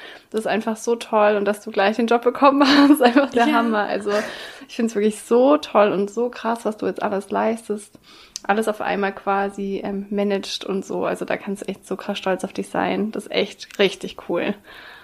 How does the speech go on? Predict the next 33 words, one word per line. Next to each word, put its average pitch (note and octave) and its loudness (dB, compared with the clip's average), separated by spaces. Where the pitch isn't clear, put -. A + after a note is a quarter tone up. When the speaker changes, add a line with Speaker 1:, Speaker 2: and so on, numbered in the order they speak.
Speaker 2:
Vielen, A3+ 0
vielen A3 -4
lieben A#3 -8
Dank. G#3+ -8
Ich F#3+ -8
kann's G3+ 0
auch G3+ 2
noch G3 -2
gar F#3+ 0
nicht G3 -2
so G#3 -6
richtig G3 -4
greifen. G3 2
Ja, G3+ 6
und G#3 2
das - -2
ist - -4
für G#3+ -4
mich G#3+ -2
irgendwie G#3 -2
<laughs> - -16
total A#3 2
aufregend, G#3+ -2
weil G3 0
ich A3 -6
diese G#3+ 0
Entscheidung G#3 0
ja - -6
erst G3 -2
vor G#3 -8
kurzem G#3 -4
getroffen G3+ -4
habe. G3+ -6